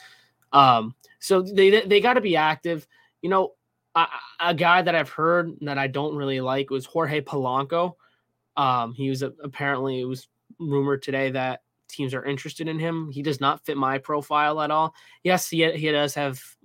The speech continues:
pop in the bat, but his defense is absolutely atrocious. And, you know, we, I, I want a guy who has good defense because good defense equates to better pitching, and we need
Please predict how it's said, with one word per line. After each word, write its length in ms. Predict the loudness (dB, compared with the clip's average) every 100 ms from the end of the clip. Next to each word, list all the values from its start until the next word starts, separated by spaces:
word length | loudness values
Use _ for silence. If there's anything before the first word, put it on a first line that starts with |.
| -12
pop 340 | 0 2 2
in 60 | -2
the 80 | -6
bat, 380 | -2 0 0 -2
but 100 | -6
his 140 | -6
defense 540 | -4 -6 -4 -6 -6
is 100 | -8
absolutely 640 | -6 -6 -6 -6 -6 -6 -8
atrocious. 800 | -10 -6 -2 0 0 -2 -4 -10 -20 -20 _ _
And, 200 | -2 0
you 40 |
know, 140 | 2 2
we, 160 | 2
I, 140 | 2 2
I 160 | 2
want 200 | 2 2
a 60 | 0
guy 380 | 2 4 4 2
who 420 | -2 -4 -4 -6 _ _
has 260 | 0 0 2
good 220 | -2 -4
defense 540 | -4 -6 -4 -4 -4
because 480 | -6 -6 -2 -2 -2
good 260 | -2 -2 0
defense 500 | -4 -2 -2 -2 -4
equates 420 | -4 -2 -2 -6
to 100 | -6
better 240 | -4 -2 -4
pitching, 480 | -6 -6 -4 -4 -6 -16 -20 _
and 320 | -4 -2 -2 -4
we 340 | -2 -2 -2 -4
need 500 | -2 -2 -4 -8